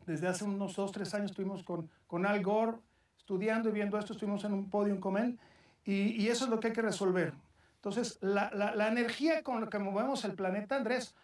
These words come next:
hay que moverla ya, hay que cambiarla. Yo me acabo de comprar un coche eléctrico allá en los Estados Unidos,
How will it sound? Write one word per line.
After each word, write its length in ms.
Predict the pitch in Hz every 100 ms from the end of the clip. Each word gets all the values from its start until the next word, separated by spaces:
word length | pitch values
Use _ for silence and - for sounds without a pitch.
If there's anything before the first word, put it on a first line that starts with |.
| - -
hay 160 | 202 202
que 100 | 226
moverla 440 | 202 208 208 208
ya, 180 | 190 175
hay 100 | 175
que 100 | 220
cambiarla. 600 | 208 196 196 175 143 - _ _ _ _ _ _ _ - - - - -
Yo 200 | 175 233
me 100 | 262
acabo 260 | 240 247
de 40 | 233
comprar 280 | 220 233 247
un 100 | 240
coche 240 | 233 226
eléctrico 380 | 226 226 208 190
allá 80 | 196
en 80 |
los 80 | 202
Estados 280 | 220 214 202
Unidos, 500 | 214 208 233 240 -